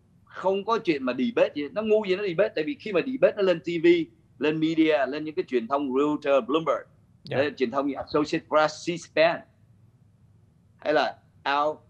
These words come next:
Speaker 1: Jazeera, hay là N H K World, anh thắng vào hay A F A, hay I F I.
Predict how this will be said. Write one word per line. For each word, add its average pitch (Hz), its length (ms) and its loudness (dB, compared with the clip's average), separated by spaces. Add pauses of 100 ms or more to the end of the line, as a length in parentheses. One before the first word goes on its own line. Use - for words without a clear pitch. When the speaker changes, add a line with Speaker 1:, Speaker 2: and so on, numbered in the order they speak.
(120)
Speaker 1:
Jazeera, 143 640 -4
hay 147 100 -6
là 147 180 -4
N 160 40 -6
H 165 260 -8
K - 40 -4 (300)
World, 156 360 2 (1300)
anh 151 180 -4
thắng 156 140 0
vào 165 120 4
hay 156 160 2
A 143 220 0
F 175 120 -4 (100)
A, 165 80 -2
hay 170 180 -4
I 147 420 -4
F 143 280 -2
I. 107 80 -12